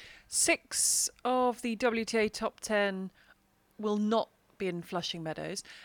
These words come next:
And of the seven of the top ten who are based outside of America, only Karolina Pliskova will be in New York. It's obviously easier for those U S based players to make that journey, to make that decision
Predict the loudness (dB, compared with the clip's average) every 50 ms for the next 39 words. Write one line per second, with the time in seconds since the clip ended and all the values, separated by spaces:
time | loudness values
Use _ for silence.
0 | -4 -2 0 2 2 0 0 -2 0 0 0 4 6 6 6 6 4 0 -2 -2
1 | -4 -8 -10 -18 -20 -20 _ _ -6 -6 -4 -2 -4 -2 -2 -4 -4 -4 -4 -2
2 | 0 0 0 0 -2 -2 2 2 2 2 2 0 -4 0 _ 2 4 4 2 2
3 | 0 0 2 2 4 4 4 2 0 0 -4 -6 -8 -6 -4 0 0 2 2 0
4 | -2 -6 -12 -10 _ 4 4 4 4 2 0 -2 -2 -4 -6 -4 -2 0 0 0
5 | -2 -4 -6 -10 -8 -8 -8 -6 -6 -8 -10 -10 -8 -8 -10 -10 -14 _ _ _
6 | _ _ _ -14 -14 -8 -6 -4 -4 -4 -6 -8 -12 _ _ _ _ _ _ _
7 | _ _ _ -6 -4 -4 -4 -4 -6 -4 -6 -6 -6 -8 -10 -10 -10 -10 -8 -6
8 | -6 -6 -6 -6 -6 -6 -6 -8 -10 -8 -8 -6 -4 -4 -4 -6 -8 -12 -14 -20
9 | -20 -20 -20 -20 -16 -10 -4 -2 0 0 0 -2 -4 -6 -6 -6 -6 -6 -6 -6
10 | -4 -4 -2 -2 -4 -6 -6 -8 -10 _ _ -16 _ -12 -8 -4 -4 -4 -4 -4
11 | -4 -4 -4 -4 -6 -4 -4 -4 -4 -4 -8 -10 -10 -6 -4 -4 -4 -2 -4 -6
12 | -6 -6 -8 -8 -6 -6 -6 -8 -10 -10 -12 -14